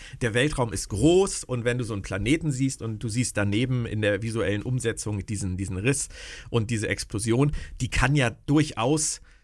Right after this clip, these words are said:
so weit, also die, diese Explosion kann ja so riesengroß sein, dass du sie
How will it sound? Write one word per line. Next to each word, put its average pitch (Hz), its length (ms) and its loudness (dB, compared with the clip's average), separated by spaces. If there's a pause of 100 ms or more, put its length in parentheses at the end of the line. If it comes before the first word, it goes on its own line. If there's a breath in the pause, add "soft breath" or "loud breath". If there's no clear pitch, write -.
so 160 420 4
weit, 139 440 0
also 120 160 0
die, 135 220 -6
diese 139 300 0
Explosion 143 680 0
kann 139 200 2
ja 120 140 2
so 123 160 0
riesengroß 170 800 -2
sein, 101 400 -4 (680)
dass 135 240 2
du 139 100 -2
sie 131 340 0